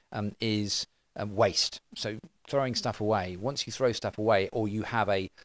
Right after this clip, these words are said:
shortage of, short shelf life, it means that your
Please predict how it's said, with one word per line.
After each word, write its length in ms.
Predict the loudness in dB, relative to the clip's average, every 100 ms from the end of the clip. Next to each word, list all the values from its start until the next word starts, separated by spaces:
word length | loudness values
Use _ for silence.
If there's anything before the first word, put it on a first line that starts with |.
| _
shortage 720 | -4 0 2 2 0 -2 -2
of, 280 | -4 -6 -10 -14
short 280 | -4 0 0
shelf 320 | 4 4 4
life, 300 | -2 -6 -8 -14 -20 _
it 120 | -10 -4
means 360 | -2 -2 -4
that 120 | -6
your 360 | 0 2 2